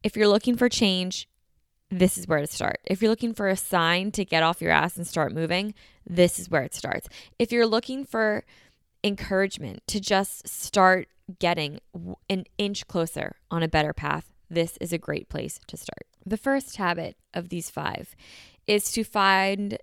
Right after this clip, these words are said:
ten minutes for yourself every single day to breathe, relax, and just get some perspective.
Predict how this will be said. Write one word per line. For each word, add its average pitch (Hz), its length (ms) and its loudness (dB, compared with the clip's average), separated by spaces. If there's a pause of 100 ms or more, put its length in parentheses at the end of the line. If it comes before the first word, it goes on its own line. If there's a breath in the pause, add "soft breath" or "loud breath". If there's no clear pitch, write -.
ten 208 460 -4
minutes 185 480 -4
for 185 160 -4
yourself 165 640 -4 (100)
every 185 240 2
single 220 300 -2
day 165 400 0 (600 soft breath)
to 185 120 -4
breathe, 220 520 0 (300)
relax, 180 920 0 (1040)
and 202 120 0
just 214 200 -2
get 233 160 -6
some 247 120 -6
perspective. - 840 -8